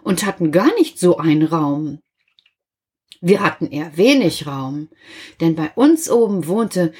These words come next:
die Eusebia. Ach, von Eusebia erzähle ich euch lieber morgen.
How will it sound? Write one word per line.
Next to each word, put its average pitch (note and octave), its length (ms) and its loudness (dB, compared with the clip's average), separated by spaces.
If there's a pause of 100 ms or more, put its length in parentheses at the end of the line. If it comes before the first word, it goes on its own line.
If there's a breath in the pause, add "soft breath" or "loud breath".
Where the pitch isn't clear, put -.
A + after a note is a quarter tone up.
(140 loud breath)
die D3+ 140 -2
Eusebia. E3+ 720 2 (200 loud breath)
Ach, - 280 -8 (340)
von - 260 -8
Eusebia E3 520 2
erzähle D#3+ 420 -2
ich - 180 -8
euch D#3+ 220 -6
lieber D#3 320 -2
morgen. D3+ 640 -2